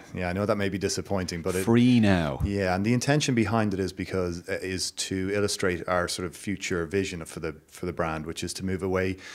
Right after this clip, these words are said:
Speaker 1: to, obviously, ca-, taxis will always be core to what, everything we do, but to also, uh, I suppose, uh, g-,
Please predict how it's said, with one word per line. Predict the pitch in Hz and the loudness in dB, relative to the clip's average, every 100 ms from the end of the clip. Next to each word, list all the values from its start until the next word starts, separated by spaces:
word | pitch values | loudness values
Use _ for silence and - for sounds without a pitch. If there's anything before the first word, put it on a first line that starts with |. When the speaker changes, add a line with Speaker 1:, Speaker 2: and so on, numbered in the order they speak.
| - - - - | -14 -16 -20 -8
Speaker 1:
to, | - 107 98 98 | 0 0 0 2
obviously, | 110 107 92 90 | 2 2 -2 -4
ca-, | - - | -2 -2
taxis | - 92 - 85 | -2 -4 -4 -6
will | 92 | -4
always | 85 90 87 | -2 -2 -6
be | 92 | -8
core | - 92 | -4 -4
to | 87 | -2
what, | 90 101 | -2 -2
everything | 92 98 90 | -2 -4 -6
we | 80 | -10
do, | 78 78 76 - | -6 -8 -8 -2
but | 110 95 - - | 2 2 2 -4
to | - 98 | -2 2
also, | 101 101 98 87 85 | 2 2 0 -2 -4
uh, | 82 76 67 76 - - - - | -4 -6 -6 -10 -8 -4 -4 -4
I | 98 | -6
suppose, | 98 85 95 85 - | -6 -4 -6 -6 -6
uh, | 85 85 - - 107 | -6 -6 -10 -16 -16
g-, | - | -14